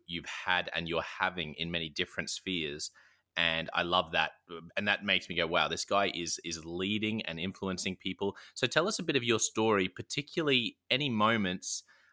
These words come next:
um, around a passion to influence people as you look back over your life. Feel free to go back as far as you want, that really shaped you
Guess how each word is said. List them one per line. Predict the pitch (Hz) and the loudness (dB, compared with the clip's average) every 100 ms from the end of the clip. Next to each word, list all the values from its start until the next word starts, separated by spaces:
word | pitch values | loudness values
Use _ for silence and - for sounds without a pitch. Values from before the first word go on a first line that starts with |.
| - | 2
um, | 95 92 | 2 4
around | 101 92 101 110 117 117 | 0 4 4 4 4 0
a | |
passion | 90 - 110 - 117 | -2 -2 -2 -2 -8
to | - | -4
influence | - 113 127 131 - | -2 -2 -4 -4 -4
people | - 131 - 127 120 - | -4 -6 -2 -2 -2 -2
as | 101 101 | -4 0
you | |
look | 101 101 | -2 -2
back | 107 107 120 | 0 0 2
over | 107 | 2
your | 95 | 2
life. | 90 95 113 - | 4 4 4 2
Feel | 117 | -4
free | - 104 | 0 0
to | |
go | 87 98 | 2 0
back | 95 98 | 0 -2
as | 101 - | -2 2
far | 98 | 2
as | 90 | 2
you | 92 | 0
want, | 92 90 | -2 0
that | - | -4
really | 95 98 | -4 -2
shaped | 90 - 98 98 - | -2 2 2 0 -6
you | 98 92 87 | -2 0 0